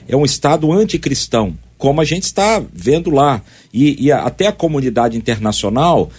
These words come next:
não vemos aí uma mobilização, é, em torno dessa questão, no sentido de uma intervenção, de uma defesa, de uma denúncia na mídia mundial sobre todas essas questões. Parece que é normal, perseguir cristão pode.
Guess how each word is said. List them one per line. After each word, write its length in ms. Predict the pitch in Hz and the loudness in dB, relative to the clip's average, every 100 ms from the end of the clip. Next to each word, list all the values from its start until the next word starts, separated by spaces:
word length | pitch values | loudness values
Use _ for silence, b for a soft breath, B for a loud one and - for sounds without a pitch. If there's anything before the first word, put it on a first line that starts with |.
| B B | B B
não 440 | 131 143 165 220 | -2 0 2 2
vemos 640 | 151 90 143 196 214 131 127 | 0 -2 0 2 0 -2 -2
aí 380 | 113 117 156 | -2 0 0
uma 260 | 170 143 123 | 0 0 0
mobilização, 1200 | 117 156 139 135 131 110 101 - 143 165 143 85 B B B 110 | 2 0 2 0 0 -2 -4 -2 2 2 2 -2 B B B 0
é, 480 | 120 120 113 107 - | 2 4 2 0 -2
em 140 | 127 | -6
torno 460 | - 127 143 143 120 | 0 2 2 0 -2
dessa 340 | 110 117 113 | 0 0 -2
questão, 640 | - 135 - 139 156 156 B B | -4 -6 -2 0 2 -2 B B
no 100 | 135 | -2
sentido 520 | 135 139 - 143 131 | -2 -4 -2 -2 0
de 80 | 120 | -2
uma 120 | 127 | 0
intervenção, 600 | 113 127 110 101 - 131 | 0 0 -2 -6 -2 -2
de 60 | 110 | 0
uma 100 | 107 | -2
defesa, 560 | 98 95 - 131 113 101 | -2 -4 0 2 2 -2
de 80 | 113 | -2
uma 140 | 113 | 0
denúncia 840 | 107 110 110 139 131 - 120 85 B B B | 0 2 2 4 2 2 0 0 B B B
na 140 | 101 | -4
mídia 320 | 98 120 110 | 0 0 0
mundial 580 | 104 107 95 104 113 107 B B | 0 0 0 2 4 2 B B
sobre 320 | - 120 110 | -2 0 0
todas 360 | - 113 98 | 0 0 0
essas 260 | 110 107 - | -2 -4 -8
questões. 400 | 107 - 110 113 | -8 -4 0 0
Parece 460 | - 131 151 151 151 | 0 0 0 0 -2
que 100 | 170 | 0
é 80 | |
normal, 480 | 165 180 160 147 120 | 2 0 2 2 2
perseguir 480 | 123 185 196 147 156 | 0 -2 -2 -2 -4
cristão 400 | 151 131 - 175 | -4 -4 -4 -6
pode. 500 | - 175 185 175 - | 0 0 0 -4 -18